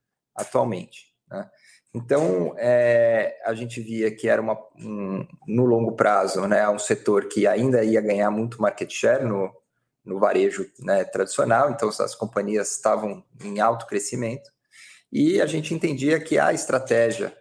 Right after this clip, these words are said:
né, da, da Americanas de ter lojas, é, de passagem, né, que são lojas que se aproximam quase de um supermercado, de uma loja de conveniência,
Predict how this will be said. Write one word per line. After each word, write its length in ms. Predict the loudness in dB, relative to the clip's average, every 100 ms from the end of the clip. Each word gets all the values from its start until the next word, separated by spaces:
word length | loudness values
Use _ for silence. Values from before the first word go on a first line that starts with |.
| -4
né, 200 | -2 0
da, 560 | 0 0 0 -4 -6 -4
da 100 | -2
Americanas 640 | -2 -4 -2 -2 -2 -4
de 80 | -10
ter 160 | -4
lojas, 800 | 0 2 4 2 0 -6 -8 -18 -20 _ _ _ _
é, 420 | -4 -2 0 -2
de 160 | -4 -4
passagem, 680 | -2 -2 0 2 2 -2 -6
né, 120 | -8
que 120 | -8
são 180 | -8 -4
lojas 640 | 2 2 2 -4 -8 -14 -20 _ _ _ _
que 160 | -10
se 140 | -4 -4
aproximam 540 | -2 -4 -4 -4 0
quase 280 | 0 0 -4
de 120 | -8
um 100 | -10
supermercado, 720 | -12 -10 -4 -4 0 0 0
de 60 | -2
uma 120 | 0
loja 220 | 0 -2
de 80 | -8
conveniência, 800 | -8 -4 -4 -2 -4 -4 -8 -10